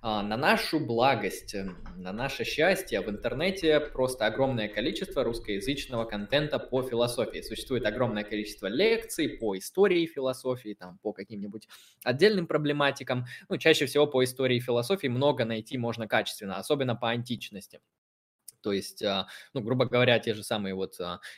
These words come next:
М Г Ушные преподы, находим их лекции, они там все есть. Тот же Глухов, да, а, м, там, С-, Светлана Мессис, там, к-, кого угодно. Очень много контента по философии. Вот, но мне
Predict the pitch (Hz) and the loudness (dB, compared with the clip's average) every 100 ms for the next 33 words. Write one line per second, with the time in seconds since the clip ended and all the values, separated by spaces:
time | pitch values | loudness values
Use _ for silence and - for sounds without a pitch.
0 | - 127 135 123 - 117 131 123 147 120 | -4 0 2 2 -2 0 4 4 2 2
1 | 107 98 101 107 117 104 104 104 135 160 | 0 0 -4 -4 -2 -2 -4 -6 0 2
2 | 170 - 104 90 95 104 90 92 107 95 | 2 -4 -6 -4 -4 -8 -10 -12 -8 -8
3 | - 104 92 95 185 208 139 123 107 117 | -6 -8 -6 -2 0 2 0 -4 -2 -2
4 | 151 - - - - 95 90 82 80 - | -2 -6 -16 -14 -4 -2 -2 -6 -12 -18
5 | - - _ - 95 - 76 - 78 - | -20 -20 _ -18 -16 -16 _ -18 -16 -18
6 | - 98 - 117 117 107 113 185 214 127 | -12 -12 -8 -4 0 0 0 0 0 -2
7 | - 78 - 120 160 170 185 127 104 82 | -10 -12 -8 -2 4 6 6 2 -4 -6
8 | - _ 143 156 139 123 135 120 - 202 | -16 _ 2 2 0 2 2 0 -4 -4
9 | 185 127 - 120 123 110 110 101 - - | -4 -8 -6 -4 -2 -4 -6 -8 -12 -18
10 | - - - - 147 123 135 185 214 151 | -18 -20 -20 0 2 2 2 2 4 4
11 | 110 - - 120 170 175 135 120 | 2 -6 -10 -2 2 4 2 -2